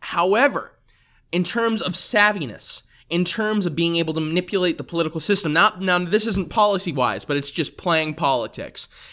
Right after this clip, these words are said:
In terms of political savviness, she is one of the best politicians out there right now, especially one of the best new politicians. So what Alexandria Ocasio-Cortez did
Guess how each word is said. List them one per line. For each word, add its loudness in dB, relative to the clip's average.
In 2
terms 2
of 0
political 0
savviness, 2
she 2
is 2
one 4
of 0
the 0
best 0
politicians -2
out 2
there 2
right -2
now, 0
especially 0
one 0
of -4
the -4
best 0
new 2
politicians. -4
So 0
what 4
Alexandria 4
Ocasio-Cortez 0
did 2